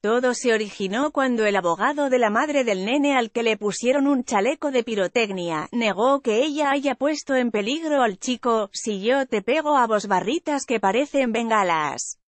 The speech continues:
En ese instante, la panelista se indignó, "No le tome más el pelo a la gente.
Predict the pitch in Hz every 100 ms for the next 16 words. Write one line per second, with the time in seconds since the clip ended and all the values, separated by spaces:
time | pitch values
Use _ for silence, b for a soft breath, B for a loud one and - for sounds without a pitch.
0 | _ _ _ _ _ _ 202 190 220 262
1 | 277 247 214 - 240 254 247 240 - 233
2 | 214 196 170 185 226 - 233 - 247 226
3 | 202 175 175 247 285 277 202 226 240 226
4 | 285 339 302 294 - 220 196 254 320 320
5 | 302 277 - 269 196 175 156 151